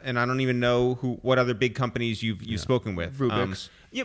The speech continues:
Speaker 1: no, uh,
Speaker 2: Rubik's.
Speaker 1: but honestly, to, yeah, to clear whatever you have to
Speaker 2: Rubik's.
Speaker 1: clear.
Speaker 2: <laughs> No, the most important conversation
Speaker 1: Yes.
Speaker 2: is Rubik's
Speaker 1: But,
Speaker 2: of
Speaker 1: but,
Speaker 2: all time.
Speaker 1: but, but how do you find your voice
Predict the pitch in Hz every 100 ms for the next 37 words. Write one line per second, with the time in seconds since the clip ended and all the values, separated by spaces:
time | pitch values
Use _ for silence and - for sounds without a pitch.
0 | 254 311 277 - 208 117 269 277 170 -
1 | 277 - 202 196 196 143 196 - 262 247
2 | 226 151 190 139 - 131 131 - 160 180
3 | 156 156 160 160 123 127 120 95 127 107
4 | 151 - 113 101 - - - - 220 151
5 | 151 135 120 92 170 202 160 139 208 190
6 | 247 247 208 180 175 123 127 139 143 107
7 | 92 90 92 - -